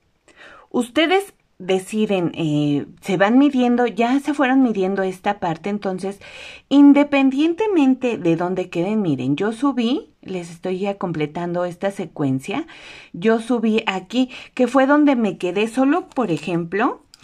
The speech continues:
para ponerles de ejemplo, fue donde yo me quedé en mi pieza que ya realicé. Vean, estoy terminando tal y como inicié en esta parte. ¿vale?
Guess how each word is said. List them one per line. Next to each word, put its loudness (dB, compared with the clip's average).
para -2
ponerles -4
de -2
ejemplo, -4
fue -4
donde 0
yo -6
me -6
quedé -6
en -4
mi 0
pieza -4
que -6
ya -2
realicé. -6
Vean, -2
estoy -4
terminando -2
tal -4
y -12
como -4
inicié -2
en -2
esta -6
parte. -4
¿vale? -2